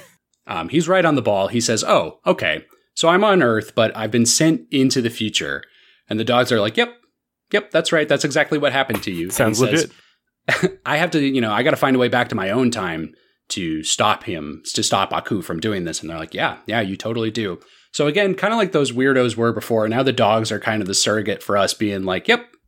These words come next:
Speaker 2: this is exactly what you should do, Jack. This is kind of the point of the show." Um, so yeah, he's, he's kinda laying it all out, and we see that that same three-eyed lady is eavesdropping on their conversation, and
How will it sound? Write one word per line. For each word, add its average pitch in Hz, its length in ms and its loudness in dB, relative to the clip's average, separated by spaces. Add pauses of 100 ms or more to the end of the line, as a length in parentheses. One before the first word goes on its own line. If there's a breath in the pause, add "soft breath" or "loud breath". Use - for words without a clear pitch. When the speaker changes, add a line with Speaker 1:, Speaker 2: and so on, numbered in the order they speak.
(160)
Speaker 2:
this 135 140 -2
is 143 120 -4
exactly 151 360 0
what 147 140 2
you 156 80 -2
should 156 160 0
do, 156 140 2
Jack. 107 260 0
This 117 160 -4
is 120 180 -4
kind 127 180 0
of 131 40 -2
the 123 60 -2
point 139 160 -4
of 131 80 -2
the 123 40 -4
show." 117 300 2 (460)
Um, 82 320 -2
so 143 120 -2
yeah, 87 100 -2
he's, 156 220 -2
he's 170 220 -4
kinda 208 180 0
laying 147 240 2
it 131 100 0
all 120 180 2
out, 117 280 0
and 104 360 -6 (280 soft breath)
we 120 100 0
see 143 220 0
that 139 160 0
that 113 180 0
same 117 300 0
three-eyed 104 440 -2
lady 95 320 -4
is 82 220 -6 (240)
eavesdropping 104 600 0
on 95 100 0
their 85 100 -2
conversation, 90 800 -4 (300 soft breath)
and 87 520 -4